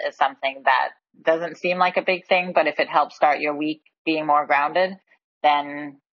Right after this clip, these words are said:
that's, that's success in my mind. So I just, I love that you guys have kind of both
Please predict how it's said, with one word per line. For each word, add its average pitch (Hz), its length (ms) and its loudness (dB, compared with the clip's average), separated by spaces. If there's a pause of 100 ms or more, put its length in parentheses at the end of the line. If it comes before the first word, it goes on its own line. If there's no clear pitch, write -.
(460)
that's, 139 280 0 (840)
that's 165 240 0
success 143 400 -2
in 139 80 -10
my 135 180 -2
mind. 135 380 -4
So 139 320 2
I 147 200 0
just, 151 160 -6
I 151 140 2
love 151 300 2
that 147 140 0
you 147 120 -6
guys 135 340 0
have 135 260 2 (120)
kind 135 160 -4
of 135 140 -6 (200)
both 143 320 -2